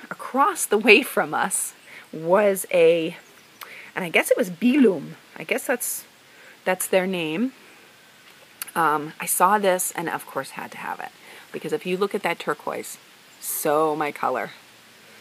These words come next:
Had to have these beauties. And this is, once again, a hundred percent silk. This is eight hundred meters for a hundred grams.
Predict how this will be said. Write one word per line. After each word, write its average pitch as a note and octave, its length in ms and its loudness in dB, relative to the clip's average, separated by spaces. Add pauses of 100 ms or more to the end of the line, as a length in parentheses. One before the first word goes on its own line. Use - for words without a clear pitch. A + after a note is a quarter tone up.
(640)
Had F3+ 200 4
to G3 60 -6
have D#3 200 0
these D3+ 140 -6
beauties. D3 420 -4
And F3+ 140 0
this A#3 180 4
is, A#3 140 -4
once F#3+ 260 0
again, E3+ 240 0
a E3+ 40 -4
hundred E3 240 -8
percent - 280 -8
silk. - 460 -4 (800)
This F3 360 -2
is E3+ 260 -2
eight D#4+ 140 4
hundred G3+ 260 0
meters C#3+ 300 -2
for D3+ 160 -2
a - 20 -8
hundred C#3 300 -8
grams. B2 580 -8